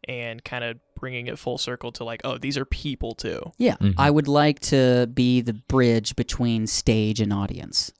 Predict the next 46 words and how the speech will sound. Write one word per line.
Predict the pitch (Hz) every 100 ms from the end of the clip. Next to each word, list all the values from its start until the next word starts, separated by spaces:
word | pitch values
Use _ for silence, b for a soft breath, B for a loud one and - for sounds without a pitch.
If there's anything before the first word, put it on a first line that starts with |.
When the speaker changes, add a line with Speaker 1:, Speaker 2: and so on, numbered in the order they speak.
| -
Speaker 2:
I |
Speaker 1:
Okay. | 120
Speaker 2:
want, | 127 131
I | 135
want | 147 160 -
you | 156
to | 143
be | 135
able, | 135 120
like, | 113
when | 107 120 151 165 160
you, | 143 151 147
when | 131 117
these | 123 131 127
bands | 127 139 143 143
blow | 151 170 151
up | 135 - b b b b
and | 104
you | 98
see | - 117
'em | 123
in | 135
a |
festival | - 131 - 131 135
and |
you | 101
buy | 107 110 123
V | 127
I | 123
P, | 117 131 127 120
I |
want | 120 135
you | 127
to |
be | 123 117
able | 113
to | 101
go | 107 107
up | 120
to | -
that | 113 -
person | 117 -
and | 110
be |
like, | 104 101
"Hey, | 175 160